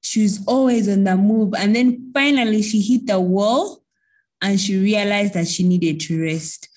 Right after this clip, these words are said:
So do not rest when your body forces you to rest, because you have to, to, like,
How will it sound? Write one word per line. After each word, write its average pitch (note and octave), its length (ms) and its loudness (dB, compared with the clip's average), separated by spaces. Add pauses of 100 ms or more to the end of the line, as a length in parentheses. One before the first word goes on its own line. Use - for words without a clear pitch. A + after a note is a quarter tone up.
(220)
So B3+ 200 -2
do D4+ 180 0
not G4+ 280 -2
rest D#4 440 0
when C#4 360 2
your A#3+ 180 2
body G3+ 460 -2
forces F#3+ 560 -2
you G3+ 180 -2
to G#3+ 360 0
rest, C4 420 0
because G#3 400 0
you F#3 100 0
have G3+ 420 -2
to, D#3+ 360 -2 (320)
to, G#3 120 -2
like, F3+ 340 -2